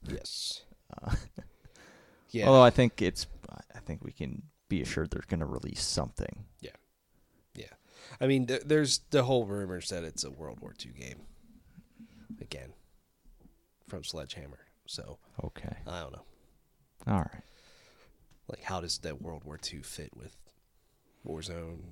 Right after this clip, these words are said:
Speaker 1: It's gonna get weird.
Speaker 2: You, no, you know, the thing is, they have to do World War Two because obviously World War Two isn't political.
Speaker 1: Yeah. Right.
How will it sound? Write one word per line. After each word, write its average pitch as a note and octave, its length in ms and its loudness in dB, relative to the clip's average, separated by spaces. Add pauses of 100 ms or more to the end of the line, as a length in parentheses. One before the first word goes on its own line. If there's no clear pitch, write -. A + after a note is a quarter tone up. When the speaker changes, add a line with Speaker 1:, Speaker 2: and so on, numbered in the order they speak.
(580)
Speaker 1:
It's - 120 -14
gonna - 160 -14
get - 160 -14
weird. D#2 160 -2
Speaker 2:
You, C#3 240 6
no, A#2+ 340 8
you A#2+ 260 6
know, A#2+ 200 8
the G#2+ 140 2
thing B2+ 240 6
is, A#2 180 6
they G#2 120 6
have G#2 380 4
to A2+ 80 -2
do G#2+ 160 4
World F#2+ 300 4
War F#2+ 140 4
Two F2+ 480 4 (360)
because G2 320 2
obviously G#2 680 8
World F#2+ 320 4
War G2 160 6
Two F#2+ 340 4
isn't F2+ 320 2
political. D#2+ 760 -2 (480)
Speaker 1:
Yeah. - 120 -10 (840)
Right. D2 140 -8